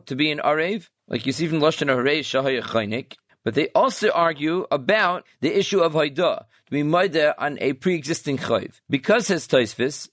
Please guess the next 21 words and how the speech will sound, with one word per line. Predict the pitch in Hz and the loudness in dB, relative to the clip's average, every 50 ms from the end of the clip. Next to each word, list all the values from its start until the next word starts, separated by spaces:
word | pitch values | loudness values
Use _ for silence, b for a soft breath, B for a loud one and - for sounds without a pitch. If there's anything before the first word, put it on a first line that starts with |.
| _ _ | _ _
why | - 120 135 175 226 | -2 0 2 2 4
didn't | 240 247 233 170 | 2 0 -2 -2
they | 196 190 156 | -4 -4 -4
simply | - - 185 190 170 - 180 160 | -6 -6 -6 -6 -4 -4 -4 -4
come | - - 180 180 175 - | 0 0 0 0 2 2
out | 175 170 156 139 - | 2 4 2 2 0
and | - 139 - | -2 -4 -2
argue | - 151 170 190 175 117 98 98 101 113 113 b b b b - | 0 0 0 0 -2 -2 -4 -4 -4 -4 -6 b b b b -4
in | - 123 | -2 -2
a | 127 123 | -2 -2
case | - - 202 202 196 147 135 139 - - | -2 -2 0 0 0 -2 -4 -8 -6 -2
where | 135 147 139 | 0 0 2
an | 135 135 - - - | 0 -2 -4 0 2
Arev | 156 190 208 180 135 110 87 71 - _ | 2 4 4 2 0 -2 -6 -12 -6 _
is | - 131 131 | -2 -2 0
Mechayev | 165 185 190 - 208 247 262 226 | 0 -2 -2 0 0 0 0 -2
himself, | 175 170 - - 165 151 160 156 | -4 -8 -6 -2 0 0 0 0
Shaloi | - - 156 170 190 196 | -2 -2 -2 0 -2 -2
B'Shas | 180 165 - 185 175 180 - - | -2 -2 0 0 0 0 -2 -2
Matan | - 180 180 175 185 190 | 0 0 0 0 -2 0
Mois? | 208 240 220 147 - - - - - | 0 0 0 -2 -4 -8 -16 -20 -20